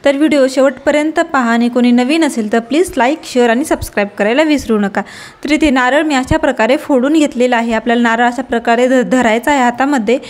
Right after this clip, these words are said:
आणि जे खलबत्त्याचा दगड असतो तसे आपल्याला वरून अशा प्रकारे मारायचं आहे, म्हणजे नारळ आपलं मधोमध असं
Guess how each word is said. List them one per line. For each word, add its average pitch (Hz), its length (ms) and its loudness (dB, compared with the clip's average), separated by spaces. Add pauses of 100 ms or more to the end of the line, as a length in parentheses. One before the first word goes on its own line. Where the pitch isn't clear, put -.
(320)
आणि 254 180 2
जे 277 160 0
खलबत्त्याचा 277 520 0
दगड 233 400 0
असतो 247 320 -2
तसे 226 180 -2
आपल्याला 220 360 0 (260)
वरून 254 240 2
अशा 269 200 -2
प्रकारे 233 400 0
मारायचं 214 500 0
आहे, 220 120 -4 (220)
म्हणजे 247 260 2
नारळ 277 280 0
आपलं 247 280 0 (420)
मधोमध 254 500 2
असं 269 260 0